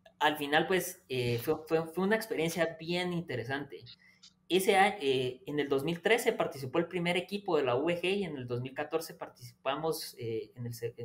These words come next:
en el segundo equipo estuve yo, eh, con, junto a otro, a otros compañeros y compañeras. Y, eh, ese año en particular, eh, obtuvimos el mejor lugar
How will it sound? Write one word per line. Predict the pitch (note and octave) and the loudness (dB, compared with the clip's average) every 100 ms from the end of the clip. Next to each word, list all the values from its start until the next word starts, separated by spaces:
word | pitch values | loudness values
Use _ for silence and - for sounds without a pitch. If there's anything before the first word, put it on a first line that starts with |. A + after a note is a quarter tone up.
| A#2+ | -12
en | A#2+ A#2+ | -8 -6
el | A#2+ | -6
segundo | B2+ D3 | -4 -2
equipo | D3+ E3 D#3+ | -4 -2 -4
estuve | D#3+ D3 D3+ | -4 -2 0
yo, | C#3 F3+ - _ - - - | 0 -2 -4 _ -16 -16 -10
eh, | A#2+ A#2 A2+ A2+ | -2 0 0 -2
con, | A#2+ A#2+ | -4 -4
junto | A#2+ B2+ A#2+ | -6 -8 -4
a | |
otro, | A#2+ - - - | -4 -6 -14 -8
a | A#2 | -8
otros | C3 D3 | -6 -10
compañeros | D#3 C#3 C3 A2+ C#3 D3+ D3 | -12 -8 -8 -6 -6 -6 -8
y | |
compañeras. | - B2+ C3+ D3 E3+ - _ - - _ _ _ _ _ - | -14 -10 -6 -2 -2 -4 _ -20 -20 _ _ _ _ _ -6
Y, | G3 B3 - | -4 -2 0
eh, | C#3+ C#3 C3+ | 2 2 2
ese | D#3+ E3 | 0 2
año | F3 F#3+ | 2 2
en | F#3 | 2
particular, | E3 - - B2 C3+ D#3+ - - _ | 2 0 -6 -2 2 2 0 -12 _
eh, | B2+ B2+ B2+ B2 B2 | -4 -2 -2 -4 -4
obtuvimos | C3 - C#3 D#3 E3 | -8 -6 -4 -2 -2
el | D3 | -2
mejor | C3 A#2+ C#3+ D3+ | -2 0 0 2
lugar | D3+ D3 D#3 F3 - | 2 6 4 2 -8